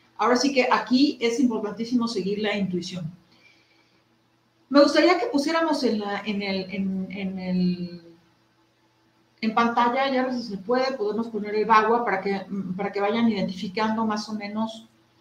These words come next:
eh, cómo va, cómo va dirigido y qué son sobre todo las emociones que, que, que contrarresta cada, cada parte del bagua,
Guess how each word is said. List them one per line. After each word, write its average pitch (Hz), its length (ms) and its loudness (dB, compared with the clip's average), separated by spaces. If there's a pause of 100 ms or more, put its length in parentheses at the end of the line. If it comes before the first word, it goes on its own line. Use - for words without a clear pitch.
(260)
eh, 185 480 -4 (320)
cómo 247 280 6
va, 220 460 4
cómo 254 220 6
va 247 100 8
dirigido 233 720 4
y - 160 2
qué 294 120 4
son 320 300 0
sobre 247 200 2
todo 247 220 4
las 254 220 4
emociones 247 640 4
que, 190 340 0
que, 196 400 2
que 196 140 0
contrarresta 226 720 0
cada, 240 580 0 (440)
cada 262 800 4
parte 226 340 2
del 202 220 2
bagua, 214 560 2